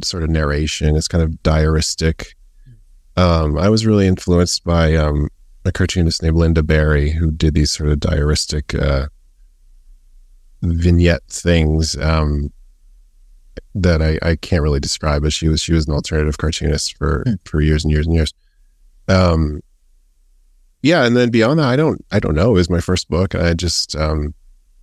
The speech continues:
Speaker 1: I felt strongly about how I should do it, but I had really not,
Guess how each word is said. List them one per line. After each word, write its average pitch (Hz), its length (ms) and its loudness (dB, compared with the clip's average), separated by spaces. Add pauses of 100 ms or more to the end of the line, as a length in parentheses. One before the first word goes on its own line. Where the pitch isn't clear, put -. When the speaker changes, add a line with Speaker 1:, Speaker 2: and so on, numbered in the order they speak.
(260)
Speaker 1:
I 95 80 -2
felt - 500 -2 (560)
strongly 95 720 0
about 90 400 0
how 92 340 -2
I 82 60 0
should 80 220 -6
do 92 180 2
it, 101 200 0
but 87 100 0
I 87 360 0
had 92 380 -2
really 90 240 4
not, 82 300 0